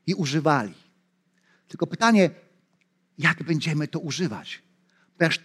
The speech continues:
to, co mamy, jest próbą. Czy będziemy to używać dobrze, zgodnie z Jego wolą, z Jego planem, czy będziemy używać tego, to nie-, tego niewłaści-, to, to niewłaściwy sposób?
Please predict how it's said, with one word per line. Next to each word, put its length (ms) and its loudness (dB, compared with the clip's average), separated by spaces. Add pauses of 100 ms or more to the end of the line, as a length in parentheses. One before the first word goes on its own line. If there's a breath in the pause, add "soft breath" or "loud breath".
to, 380 6
co 180 4
mamy, 560 8 (380)
jest 220 -2
próbą. 560 0 (920)
Czy 140 -8
będziemy 340 4
to 100 -4
używać 420 2
dobrze, 520 2 (400 soft breath)
zgodnie 480 4
z 80 0
Jego 220 4
wolą, 420 6
z 40 0
Jego 160 4
planem, 540 4 (500 soft breath)
czy 120 -12
będziemy 380 2
używać 440 -2
tego, 280 -4
to 120 -2
nie-, 120 0
tego 300 -2
niewłaści-, 580 -4 (200)
to, 120 0
to 180 6
niewłaściwy 560 2
sposób? 520 -6